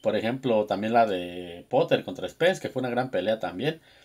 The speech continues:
y yo le puse a Spence, pero también me sorprende, ¿no? Inclusive en mi tarjeta vi ganar a, a Potter,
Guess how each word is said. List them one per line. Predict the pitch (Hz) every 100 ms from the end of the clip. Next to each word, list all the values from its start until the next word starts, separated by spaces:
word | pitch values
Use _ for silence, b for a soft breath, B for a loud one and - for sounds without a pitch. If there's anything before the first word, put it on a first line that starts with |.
| B B B B
y | - 95 95 98
yo | 113
le | 117
puse | - 120 - 104 90
a | 71 92 90 -
Spence, | - 160 202 -
pero | 107 95 90 87 87 90
también | 92 98
me | 110
sorprende, | 107 92 - 110 117 92
¿no? | 110
Inclusive | 110 92 90 107
en | 101
mi | 92
tarjeta | 92 92 98 98
vi | 90 101 95
ganar | - 101 92
a, | 87 87
a | -
Potter, | 160 170 151